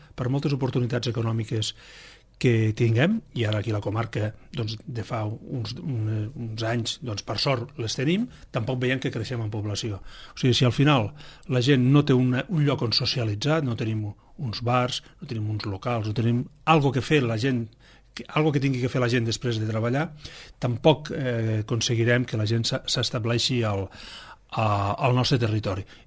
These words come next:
I les carreteres igual serveixen per anar que per marxar, eh? Vull dir, serveixen pel mateix. Així que hem de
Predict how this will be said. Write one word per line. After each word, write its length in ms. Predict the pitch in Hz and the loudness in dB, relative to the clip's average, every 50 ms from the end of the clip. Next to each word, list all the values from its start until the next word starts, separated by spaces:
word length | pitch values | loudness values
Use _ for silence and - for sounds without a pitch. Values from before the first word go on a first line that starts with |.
| - | -8
I 80 | 139 110 | -6 -4
les 80 | 101 - | -4 -4
carreteres 400 | 110 101 98 - 117 120 120 110 | -4 -4 -4 -2 -2 -2 0 0
igual 160 | 113 107 - | -2 -2 -2
serveixen 480 | - 113 107 107 104 - 127 98 - | -4 -4 -4 -4 -2 -4 -4 -4 -4
per 80 | 123 107 | -4 -4
anar 140 | 101 123 139 | -4 -4 -4
que 120 | - 135 110 | -4 -6 -6
per 120 | 107 107 | -6 -6
marxar, 380 | 101 98 95 - - 107 - - | -6 -8 -10 -10 -10 -12 -10 -10
eh? 80 | 107 117 | -10 -10
Vull 160 | 110 104 104 | -8 -8 -10
dir, 140 | 110 117 110 107 | -12 -12 -14 -16
serveixen 420 | - - - 117 107 - 117 104 - | -18 -14 -12 -12 -10 -8 -8 -8 -6
pel 120 | 107 104 104 | -6 -6 -6
mateix. 320 | 104 104 107 95 - - - - - - - - - | -6 -6 -8 -8 -10 -10 -12 -16 -16 -16 -16 -6 -2
Així 240 | - - - 156 143 | 0 0 2 2 2
que 180 | - 151 151 - - - - - - - - - - _ _ _ _ _ _ _ _ _ _ _ 156 | 4 2 2 2 -2 -8 -14 -14 -14 -14 -18 -20 -20 _ _ _ _ _ _ _ _ _ _ _ 0
hem 120 | 151 160 143 | 2 4 4
de 140 | 147 147 147 | 4 4 4